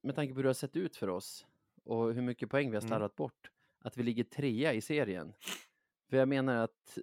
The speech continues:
Speaker 1: <laughs>
Speaker 2: Ja.
Speaker 1: de, de matcher vi har vunnit har varit ganska komfortabla. Medans de vi har förlorat, alla utom typ A I K borta, hade kunnat sluta på ett annat sätt med liksom lite, lite flyt.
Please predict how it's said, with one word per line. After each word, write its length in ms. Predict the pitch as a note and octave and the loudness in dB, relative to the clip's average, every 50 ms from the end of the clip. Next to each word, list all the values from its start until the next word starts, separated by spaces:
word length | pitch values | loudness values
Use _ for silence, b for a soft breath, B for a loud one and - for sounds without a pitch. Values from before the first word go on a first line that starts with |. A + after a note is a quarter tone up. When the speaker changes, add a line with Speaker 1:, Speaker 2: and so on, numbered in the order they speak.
| - | -6
Speaker 1:
<laughs> 300 | - A2+ - - - B2+ - | -6 -6 -4 -4 -4 -2 0
Speaker 2:
Ja. 80 | - A2 | 0 4
Speaker 1:
de, 200 | C#3 C#3+ C3 B2 G#2+ B B B B B B B | 6 6 4 4 0 B B B B B B B
de 140 | C#3+ C#3+ | 2 4
matcher 180 | C#3+ C#3+ - C#3+ | 4 4 2 4
vi 60 | C3 C3+ | 2 2
har 60 | C3 | 4
vunnit 400 | C#3 D3 C3+ C#3 F3+ G#3+ - - | 4 2 2 2 0 -2 -4 -2
har 80 | B2+ | -4
varit 140 | A#2 A#2 - | -4 -2 -2
ganska 260 | - A#2 G#2 - A#2+ | -4 -4 -2 -4 -6
komfortabla. 800 | A2 - B2 A#2 G#2 - A2 - D3 D3 D3 A2+ G2 F#2+ F2 F2+ - _ _ _ _ _ _ _ _ | -4 -2 -2 -2 -2 -4 -2 -2 0 0 0 -2 -4 -6 -6 -6 -10 _ _ _ _ _ _ _ _
Medans 420 | _ A#2 A#2 A#2 A#2 A#2 A2 - - - | _ 0 2 4 4 2 2 -2 -6 -2
de 180 | A#2+ B2 B2 A#2+ | 2 2 4 4
vi 60 | A#2+ | 4
har 80 | A#2+ A2 | 2 2
förlorat, 560 | - B2+ B2 D3 D#3 D3 B2 A#2 A2 G#2+ - _ _ - - _ _ _ _ _ _ _ _ _ | 2 0 0 0 0 2 2 2 2 2 -2 _ _ -20 -20 _ _ _ _ _ _ _ _ _
alla 220 | B2+ A#2+ A2+ C3+ | 2 4 6 4
utom 220 | C#3 A#2+ - A#2 G#2 | 4 4 0 -2 -4
typ 140 | - G2 - | -4 -2 2
A 200 | A#2 A#2 A2 G#2+ | 4 4 4 2
I 20 | |
K 220 | G2+ - - B2 A2+ | 2 0 0 0 2
borta, 560 | A2 A#2+ G#2+ - _ _ - C#3+ B2 G#2 F#2+ - _ _ _ _ _ _ _ _ | 2 0 -2 -2 _ _ 2 2 2 2 2 -2 _ _ _ _ _ _ _ _
hade 640 | - - - C3 G#2+ G2+ G#2 A2+ E3+ E3+ B2 G2+ - _ _ _ _ _ _ _ | -8 0 0 0 0 0 -2 2 2 2 2 2 -6 _ _ _ _ _ _ _
kunnat 200 | - D3 A2 G2+ | -2 -2 -2 0
sluta 280 | - B2+ A2+ G2 - G2 | 0 0 0 2 0 2
på 80 | A#2 A2+ | 2 2
ett 80 | G2+ | 2
annat 260 | G#2+ G#2+ G#2 G#2 G2+ - | 2 2 2 0 0 0
sätt 340 | - A2+ G2 - _ - | -2 -2 -2 -2 _ -8
med 260 | - A#2 G#2+ G#2+ G2+ G2+ | -4 0 0 0 0 0
liksom 300 | G#2 - - A2+ G#2 G#2 | -2 -4 -2 -2 0 0
lite, 320 | A2 A#2 B2 - - C3+ | -2 -2 -4 -2 -4 -2
lite 260 | A2+ G#2+ G2 - G#2+ | -2 -2 -2 -4 -6
flyt. 580 | - - - C3 G2+ F2+ - _ _ - - | -6 -4 -4 -4 -4 -4 -10 _ _ -20 -20